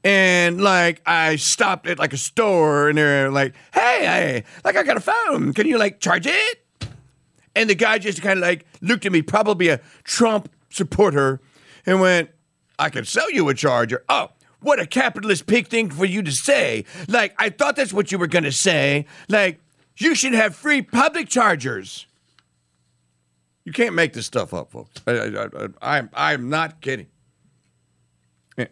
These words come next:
a-, any of it. Back to the Babadook. Uh, the Babadook's new fabulousness seems to align quite reasonably with queer readings of better-known beasts such as Frankenstein and Freddy Krueger, wrote The New Yorker's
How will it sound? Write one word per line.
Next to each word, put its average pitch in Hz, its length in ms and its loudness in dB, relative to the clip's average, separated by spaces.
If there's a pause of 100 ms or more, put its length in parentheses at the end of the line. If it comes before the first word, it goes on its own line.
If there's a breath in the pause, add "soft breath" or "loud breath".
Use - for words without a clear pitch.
a-, 107 160 -12
any 120 140 -4
of 80 100 -8
it. 78 100 -16
Back 170 220 -2
to 139 60 -8
the 113 60 -8
Babadook. 80 420 -10 (3000 soft breath)
Uh, 143 1300 2
the 139 80 -2
Babadook's 170 500 0
new 170 280 4
fabulousness 160 760 -2
seems 156 220 -2
to 135 140 -6
align 156 300 0
quite 139 300 -2
reasonably 160 440 0
with 135 200 -4
queer 147 260 0
readings 135 400 -2
of 117 180 0 (420 soft breath)
better-known 143 520 2
beasts 170 340 0
such 139 220 -4
as 107 60 -14
Frankenstein 156 1080 -2
and 120 160 -4
Freddy 110 280 -4
Krueger, 165 440 0
wrote 131 300 -2
The 120 80 -6
New 147 140 0
Yorker's 147 520 0